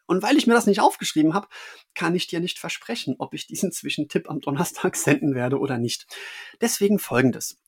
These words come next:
Ich verabschiede mich jetzt schon mal in die Weihnachtspause. Die nächste Folge gibt es dann im Januar, wahrscheinlich nicht am ersten Januar, sondern vermutlich, äh, dann in der Woche,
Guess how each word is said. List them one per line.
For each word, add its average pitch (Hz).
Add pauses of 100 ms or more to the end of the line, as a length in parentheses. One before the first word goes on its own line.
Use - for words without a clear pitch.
(120)
Ich -
verabschiede -
mich 190
jetzt -
schon 139
mal 143
in 135
die 123
Weihnachtspause. 175 (1040)
Die 135 (300)
nächste 151
Folge 139
gibt -
es 139
dann 120 (280)
im 127
Januar, 185
wahrscheinlich 175
nicht 175
am 120
ersten 175
Januar, 151
sondern 123
vermutlich, 131 (440)
äh, 107 (140)
dann 117
in 131
der 113
Woche, 120